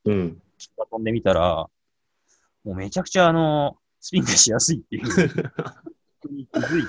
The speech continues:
Speaker 2: て、そこでやっぱギアって大事なんだな、みたいな。
Speaker 1: <laughs> そこ？
Speaker 2: そう。で、そ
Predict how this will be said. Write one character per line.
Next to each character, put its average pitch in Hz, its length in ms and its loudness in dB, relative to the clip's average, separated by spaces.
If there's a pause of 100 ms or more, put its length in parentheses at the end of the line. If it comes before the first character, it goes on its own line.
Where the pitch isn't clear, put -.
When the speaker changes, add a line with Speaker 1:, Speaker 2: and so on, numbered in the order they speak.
Speaker 2:
て、 85 240 -4 (1300)
そ 151 80 -12
こ 180 100 -4
で 185 60 0
や 185 60 2
っ - 20 -8
ぱ 143 100 -6
ギ 98 180 -8
ア 95 40 -8
っ - 40 -12
て - 100 -14
大 101 180 -2
事 113 80 -4
な 113 80 0
ん 104 80 -2
だ 87 80 0
な、 87 160 2
み 87 140 -4
た 82 100 -6
い 78 40 -6
な。 80 200 -10 (400)
Speaker 1:
<laughs> - 420 -10
そ 135 220 0
こ？ 160 280 -2 (880)
Speaker 2:
そ 92 220 0
う。 - 20 -2
で、 254 1500 -2
そ 160 80 -2